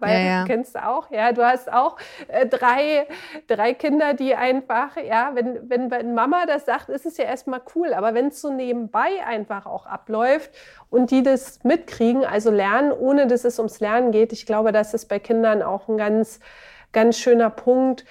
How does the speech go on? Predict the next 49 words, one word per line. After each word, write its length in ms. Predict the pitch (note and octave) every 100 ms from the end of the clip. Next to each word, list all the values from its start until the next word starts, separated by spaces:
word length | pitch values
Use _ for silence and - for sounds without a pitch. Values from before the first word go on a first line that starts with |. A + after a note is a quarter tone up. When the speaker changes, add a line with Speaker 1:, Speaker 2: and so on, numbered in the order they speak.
| - -
Speaker 1:
tatsächlich 680 | A3 - A#3 A#3 B3 -
auch 100 | -
so 160 | - A#3
die 180 | A3 -
eigenen 840 | G#3+ A#3 C#4+ C4+ C4+ C4+ C4 -
Erwartungen 840 | - G#3 F#3+ G#3+ A#3 C4+ B3+ B3+
abzulegen, 800 | - A3+ - - A#3+ A#3+ B3 B3+
sondern 320 | A#3+ A#3 B3 A#3+
mit 100 | A#3+
den 120 | B3
Kindern 460 | - B3 C4 C4 B3+
das 160 | A#3+
einfach 320 | A3+ A3+ A#3
spielerisch 580 | - - A#3 B3 A3 -
auch 200 | - -
zu 140 | - F#3+
machen. 220 | F#3+ -
Immer 240 | B3+ C4+ B3
wieder 200 | A#3+ A#3
die 220 | A3+ A3+
auch 220 | G#3 -
einzuladen, 800 | B3 C#4 C4+ C4 A#3+ A3+ A3+ A3+ - - -
immer 300 | A3+ A#3 A3+
wieder 220 | A#3 A#3
denen 180 | A#3 A3
auch 180 | - -
Geld 320 | G#3+ A#3+ B3+
in 120 | A3+
die 120 | A3
Hand 220 | G#3+ G#3
zu 140 | - G3+
geben, 220 | F#3+ F#3+
dass 160 | G3 -
die 140 | -
einfach 340 | G#3 A3+ A#3+
auch 240 | - G#3 -
wissen, 540 | G3 B3 B3 C#4 C4+ C#4 - - - - -
was 260 | G3 G#3 -
das 200 | A#3+ -
Geld 300 | G#3 G#3 F#3+
wert 260 | F#3+ G#3+
ist, 160 | C4 -
was 180 | G#3+ -
sie 100 | A3+
sich 180 | A3
damit 320 | G#3+ G3+ A3 -
auch 140 | -
kaufen 360 | - G#3 G#3+ A3+
können. 300 | - E3 E3+